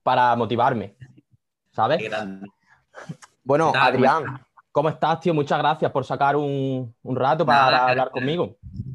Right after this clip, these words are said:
Speaker 2: Gracias a ti, tío, por acordarte de mí, que, que tenía ganas de, de verte de nuevo.
Speaker 1: Ahora hace justo un año que hicimos la entrevista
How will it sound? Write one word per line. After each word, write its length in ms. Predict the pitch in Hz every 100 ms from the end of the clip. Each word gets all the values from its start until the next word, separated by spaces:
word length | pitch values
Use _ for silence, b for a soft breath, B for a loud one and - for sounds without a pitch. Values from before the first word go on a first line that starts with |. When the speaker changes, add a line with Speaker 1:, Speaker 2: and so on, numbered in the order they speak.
| - -
Speaker 2:
Gracias 400 | 101 113 123 117
a 40 |
ti, 140 | 120 117
tío, 180 | 123
por 120 | 123 113
acordarte 420 | 110 101 107 107
de 100 | 104
mí, 300 | 117 120 - -
que, 480 | 101 98 98 95 _
que 80 | 95
tenía 260 | 101 104
ganas 260 | 104 117 117 _ -
de, 180 | 104
de 60 | 104
verte 240 | 104 104 107
de 60 |
nuevo. 240 | 113 120 120 _ -
Speaker 1:
Ahora 200 | 135 139
hace 160 | 143 165
justo 240 | 175 190
un 40 |
año 200 | 170 165
que 80 | 143
hicimos 520 | 135 147 135 131 127 123
la 60 |
entrevista 920 | 120 120 120 120 123 117 113 107 104